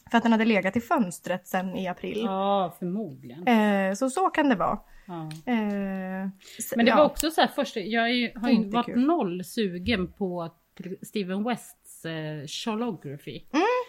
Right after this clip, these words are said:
Speaker 2: Till, fast jag tycker att när jag har sett de här små
Speaker 1: Ja.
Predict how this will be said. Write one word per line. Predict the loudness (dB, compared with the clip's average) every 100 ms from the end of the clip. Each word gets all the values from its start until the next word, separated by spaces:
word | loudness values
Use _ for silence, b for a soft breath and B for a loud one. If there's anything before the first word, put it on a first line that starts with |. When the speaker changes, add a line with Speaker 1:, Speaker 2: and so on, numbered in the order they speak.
| B _ -8
Speaker 2:
Till, | -6 0
fast | 0 0
jag | -2
tycker | -4 -6 -6 -8
att | -6 -10 _
när | -2 0 2
jag | 2
har | -2
sett | -4 -4 -4 -4 _ -10
de | -6
här | -4 -4 -6
små | -6 -6 -4 6
Speaker 1:
Ja. | 8 10 6 -4